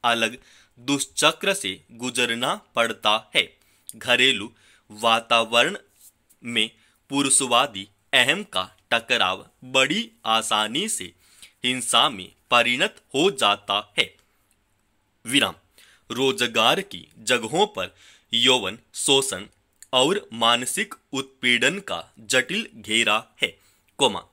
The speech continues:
तो समाज के विभिन्न स्तरों पर उनकी आजादी और गरिमा के साथ जीने का अधिकार प्रश्नांकित होते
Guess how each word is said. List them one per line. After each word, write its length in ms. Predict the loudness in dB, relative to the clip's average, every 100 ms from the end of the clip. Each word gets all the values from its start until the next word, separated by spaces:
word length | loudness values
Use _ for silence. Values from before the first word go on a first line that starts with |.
| _ _
तो 240 | -4 -4 _ _ -20 _
समाज 640 | -4 0 2 4 2 0 -6
के 180 | -8 -10 _
विभिन्न 480 | -8 -4 -2 -2 -4 -8 -12
स्तरों 400 | -8 0 2 2
पर 280 | -2 -8 _ _
उनकी 440 | -6 -6 -6 -10 -12 _ 2
आजादी 580 | 2 2 -2 -2 -6 -16 _ _ _ _
और 380 | 2 2 2 -4 -8
गरिमा 560 | -2 0 0 0 0
के 280 | -2 -8 -14 _
साथ 320 | -2 2 2 -2 -14 -12
जीने 480 | -4 -2 0 0 0
का 340 | -4 -8 -8 _ _ -4
अधिकार 680 | -2 -2 -4 0 0 -2 _ _ _ _
प्रश्नांकित 840 | 0 2 2 2 2 0 -8 -8 _ -2
होते 520 | 0 2 0 -2 -4